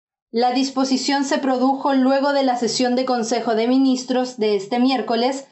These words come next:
a través del cual el Ejecutivo analizó las cifras que va dejando la pandemia en el país y la situación sanitaria ante la falta de oxígeno medicinal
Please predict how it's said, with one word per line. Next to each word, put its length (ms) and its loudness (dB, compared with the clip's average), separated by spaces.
a 160 0
través 400 0
del 240 -2
cual 400 0
el 160 2
Ejecutivo 720 0
analizó 560 0
las 200 0
cifras 560 -2
que 160 0
va 200 0
dejando 480 0
la 160 0
pandemia 480 0
en 80 0
el 140 -4
país 500 -2
y 140 2
la 140 2
situación 680 0
sanitaria 720 0
ante 300 2
la 160 2
falta 380 0
de 100 2
oxígeno 540 0
medicinal 760 0